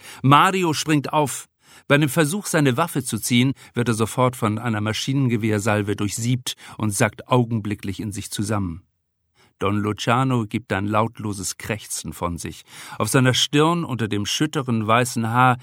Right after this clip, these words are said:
erscheint eine wie von einer Nähmaschine sauber gestanzte Reihe kleiner Einschusslöcher. Wirt Paolo stolpert, vom Kugelhagel getroffen, mit sechs Grappagläsern auf einem Tablett an dem besetzten Tisch vorbei in den Garderobenständer hinein.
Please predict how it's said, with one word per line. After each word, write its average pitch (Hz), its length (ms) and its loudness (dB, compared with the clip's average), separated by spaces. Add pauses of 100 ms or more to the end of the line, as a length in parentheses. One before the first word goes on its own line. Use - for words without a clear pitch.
(260)
erscheint 123 480 2
eine 113 340 -2
wie 110 80 -2
von 117 160 -2
einer 120 220 0
Nähmaschine 113 720 0
sauber 113 420 2
gestanzte 107 680 -4
Reihe 104 300 0
kleiner 104 460 -2
Einschusslöcher. 98 760 -10 (760)
Wirt 151 300 4
Paolo 156 480 0
stolpert, 175 600 -2 (180)
vom 113 240 0
Kugelhagel 151 680 2
getroffen, 147 500 0
mit 113 180 0
sechs 147 360 -2
Grappagläsern 113 800 0
auf 110 120 -2
einem 123 220 0
Tablett 131 440 0 (220)
an 131 120 2
dem 131 160 4
besetzten 135 500 0
Tisch - 240 -2
vorbei 131 440 4
in 139 180 -4
den 123 160 2
Garderobenständer 120 880 -2
hinein. 95 520 -10